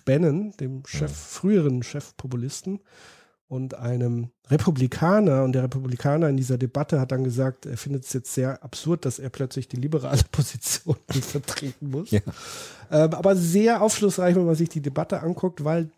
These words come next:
Speaker 1: da bringt Steve Bannon das auf den Punkt, was Populismus eigentlich heißt, wo er nämlich auch sagt, ganz klar, das, was die Leute wollen, werden wir umsetzen.
Speaker 2: Mhm.
Speaker 1: Und deswegen wählen sie uns. Und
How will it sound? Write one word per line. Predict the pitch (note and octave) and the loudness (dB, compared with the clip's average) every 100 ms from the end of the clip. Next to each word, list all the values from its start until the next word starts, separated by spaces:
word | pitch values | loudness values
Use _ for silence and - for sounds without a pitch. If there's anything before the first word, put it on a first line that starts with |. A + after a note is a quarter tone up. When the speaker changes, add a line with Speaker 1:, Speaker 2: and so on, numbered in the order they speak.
| _ | _
Speaker 1:
da | D#3 E3+ | -2 -2
bringt | E3+ E3 F3+ G3+ - | -2 -2 0 0 -2
Steve | - F3 - | -4 -4 2
Bannon | F3 G3+ | 2 4
das | F3+ | 2
auf | E3 D#3 | 0 -2
den | D#3+ | -2
Punkt, | - G3 - | -2 -2 0
was | E3 - | -2 -2
Populismus | E3 D#3 E3 E3+ D3+ | -2 0 0 0 0
eigentlich | C#3+ C#3+ - | 0 0 2
heißt, | E3+ - - - _ _ - - - _ - | 2 2 -4 -10 _ _ -20 -20 -20 _ -6
wo | C#3 | -2
er | |
nämlich | C#3+ C#3+ G#2+ | -2 -2 -2
auch | E3 - | -4 -2
sagt, | E3 E3 | -4 -4
ganz | - E3+ - | -4 -6 -4
klar, | D3+ F3 G3 | -4 -2 -2
das, | - E3+ - - | -4 -4 -6 -10
was | E3 - - - - | -10 -8 -12 -12 -6
die | C#3 | -2
Leute | B2+ C#3+ F3+ - F#3+ C3+ A#2+ | 0 0 -2 -2 -4 -4 0
wollen, | B2 C#3+ G3 B3 A3 | 2 2 2 0 0
werden | C3+ D#3+ | 0 0
wir | F3 | -2
umsetzen. | F#3 A#2+ - - - | -2 -4 -6 -14 -10
Speaker 2:
Mhm. | A2 | -8
Speaker 1:
Und | A#2 | -8
deswegen | - D3 D#3+ | -8 -6 -4
wählen | C#3+ G#2+ G2 | -2 -4 -6
sie | G2+ | -12
uns. | F#2 G#2+ - | -14 -12 -12
Und | B2 A#2 | -12 -14